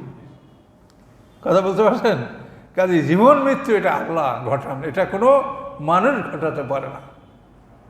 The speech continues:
জীবন মৃত্যু একটা কঠিন ব্যাপার। একটা বাস ডুবে গেছে নদীতে আমাদের অঞ্চলে, মানে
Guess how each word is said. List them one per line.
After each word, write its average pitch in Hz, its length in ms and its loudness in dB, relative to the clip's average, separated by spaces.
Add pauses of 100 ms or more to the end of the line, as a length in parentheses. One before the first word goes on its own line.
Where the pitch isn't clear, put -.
(480)
জীবন 214 320 6
মৃত্যু 269 480 2
একটা 240 300 2 (120)
কঠিন 311 420 -2
ব্যাপার। 170 680 0 (1800)
একটা 233 220 2 (420)
বাস 202 540 2
ডুবে 208 260 6
গেছে 175 360 2 (140)
নদীতে 165 420 0
আমাদের 165 380 2
অঞ্চলে, 143 440 2 (1000)
মানে 170 260 0